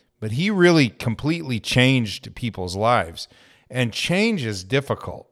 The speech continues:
And when I say that he changed people's lives, I'm saying he said that the way to God is not through a religion,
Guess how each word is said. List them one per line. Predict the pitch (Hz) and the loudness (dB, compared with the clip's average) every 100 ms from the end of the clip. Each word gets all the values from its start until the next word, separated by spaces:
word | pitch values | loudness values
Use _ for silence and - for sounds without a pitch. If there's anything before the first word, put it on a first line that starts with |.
| _ - | _ -8
And | 120 | -2
when | 147 | 2
I | 151 | 2
say | 127 170 170 160 | 2 2 2 2
that | 135 | 0
he | 113 | -2
changed | - 147 143 127 - | -2 -2 -2 -4 -6
people's | 107 92 90 | -6 -6 -4
lives, | 123 143 101 | 0 0 0
I'm | 113 | -4
saying | - 113 107 92 _ _ _ _ _ _ | -4 -2 -2 -4 _ _ _ _ _ _
he | - 175 175 | -4 -2 0
said | - 131 120 107 | 4 6 4 2
that | 98 | -4
the | 107 | -6
way | 101 120 165 | -2 0 0
to | 165 | 0
God | 113 117 120 110 104 - | -2 2 4 2 0 -6
is | 104 95 | -8 -4
not | 110 131 127 | -2 -2 -4
through | - 120 104 | -6 -2 -2
a | |
religion, | 95 95 135 156 117 95 92 101 | -2 -2 -2 -2 -4 -4 -6 -10